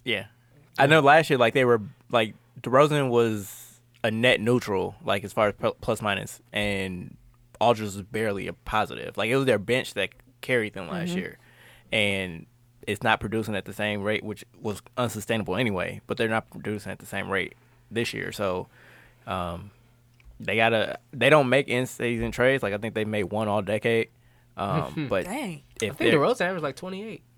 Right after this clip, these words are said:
Speaker 1: It, it don't matter.
Speaker 2: He's not, look at, he's not playing well.
Speaker 3: Hmm.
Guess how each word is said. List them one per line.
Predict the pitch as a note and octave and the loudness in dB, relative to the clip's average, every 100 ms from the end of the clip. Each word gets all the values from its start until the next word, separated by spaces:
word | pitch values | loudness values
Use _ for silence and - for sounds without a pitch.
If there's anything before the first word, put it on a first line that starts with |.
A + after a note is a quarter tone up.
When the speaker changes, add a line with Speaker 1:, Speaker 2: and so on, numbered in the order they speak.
| _ - | _ -20
Speaker 1:
It, | - _ - | -20 _ -8
it | G#2+ | -2
don't | F#2+ G2 | -2 -2
matter. | G2 F#2+ G#2 _ - | -2 -4 -8 _ -14
Speaker 2:
He's | G#3 A3+ | -8 2
not, | G#3 - | 2 2
look | G3+ A#3+ | -2 -2
at, | A#3 _ F3+ | -4 _ -16
he's | G#3 | -6
not | G3+ G3 - | 0 0 0
playing | D#3+ D#3 C3+ | -6 -6 -8
well. | B2+ C3 _ _ _ | -14 -16 _ _ _
Speaker 3:
Hmm. | B2+ | -12